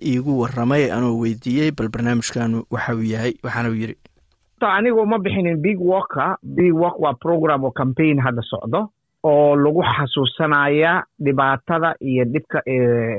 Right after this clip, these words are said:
Speaker 2: ay qabaan, eh, dadka qaxootiga ah. Sidaa la socoto, dadka qaxootiga ama, ama ha joogaano waddan kale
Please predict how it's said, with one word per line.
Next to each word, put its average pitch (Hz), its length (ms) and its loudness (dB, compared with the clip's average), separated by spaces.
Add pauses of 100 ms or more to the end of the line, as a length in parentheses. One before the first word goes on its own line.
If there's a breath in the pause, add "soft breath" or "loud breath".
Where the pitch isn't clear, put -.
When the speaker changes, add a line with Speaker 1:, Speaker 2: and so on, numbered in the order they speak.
Speaker 2:
ay 147 160 2
qabaan, 127 540 0
eh, 104 340 -2
dadka 127 300 -6 (100)
qaxootiga 117 600 -2
ah. - 100 -6 (420)
Sidaa 151 200 2
la 151 140 2
socoto, 156 840 0
dadka 127 340 -4
qaxootiga 147 680 0 (500)
ama, 123 720 2 (240)
ama 123 340 2
ha 151 160 0
joogaano 139 560 2
waddan 147 320 2
kale 143 220 0